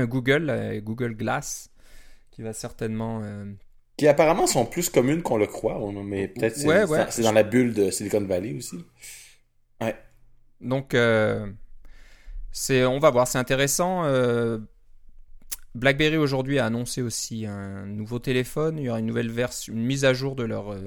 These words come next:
Speaker 1: leur système. Apparemment, ça marche pour BlackBerry aussi. Ils remontent la pente. C'est, bon, c'est quelque part une bonne nouvelle pour, euh, une compagnie canadienne.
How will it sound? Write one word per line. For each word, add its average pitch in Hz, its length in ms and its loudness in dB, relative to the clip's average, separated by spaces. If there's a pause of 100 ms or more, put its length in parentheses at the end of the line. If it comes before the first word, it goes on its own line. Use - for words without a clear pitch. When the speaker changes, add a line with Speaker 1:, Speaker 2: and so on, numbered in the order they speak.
(140)
Speaker 1:
leur 85 200 -10
système. 110 440 -4
Apparemment, 113 500 -4
ça - 360 -2
marche 120 260 -2
pour 113 120 2
BlackBerry 110 440 -2
aussi. 113 340 -4
Ils 131 120 -6
remontent 110 360 -6
la 110 100 -6
pente. - 440 -6 (880)
C'est, 135 460 6
bon, 120 160 2
c'est 127 160 -4
quelque 135 240 0
part 131 240 2
une 123 100 0
bonne 117 180 2
nouvelle 123 480 0
pour, 107 360 0
euh, 104 240 -4
une 104 140 -10
compagnie 110 420 -4
canadienne. 113 640 -6